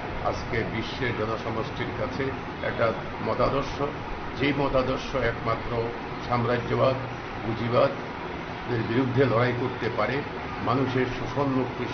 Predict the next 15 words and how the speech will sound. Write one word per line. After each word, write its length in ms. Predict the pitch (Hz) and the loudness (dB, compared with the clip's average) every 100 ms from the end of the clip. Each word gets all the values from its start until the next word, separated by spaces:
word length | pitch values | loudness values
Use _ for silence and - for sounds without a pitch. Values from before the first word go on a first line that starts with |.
| 117 | 0
সংগ্রামে 540 | 107 110 101 - 117 | 2 2 0 -2 0
এগিয়ে 160 | 113 113 | 2 2
নিতে 220 | - - 98 | 0 -2 -2
পারে। 140 | 95 - - - - - - - | -2 -2 -2 -2 -2 -2 -2 0
সোভিয়েত 420 | 131 139 165 - 160 | 4 6 6 6 4
রাশিয়ার 380 | 151 165 156 135 | 4 4 4 4
পতন 280 | 139 139 143 | 4 6 6
হয়েছে, 440 | 127 127 127 143 151 - - - - - - | 6 6 4 2 0 0 -2 -2 -4 -4 0
কিন্তু 340 | 139 139 156 143 | 2 2 2 4
আজও 300 | 117 123 117 | 6 6 6
বিশ্বে 460 | 151 127 127 - 156 156 - - - | 4 2 0 0 0 0 -2 -4 2
এই 100 | 123 | 4
মার্ক্সবাদ 480 | 120 127 139 151 151 - | 6 4 4 4 4 4
লেনিনবাদকে 600 | 127 143 139 135 147 139 | 2 2 6 6 6 4
অবলম্বন 520 | 120 120 120 120 135 | 2 4 4 4 4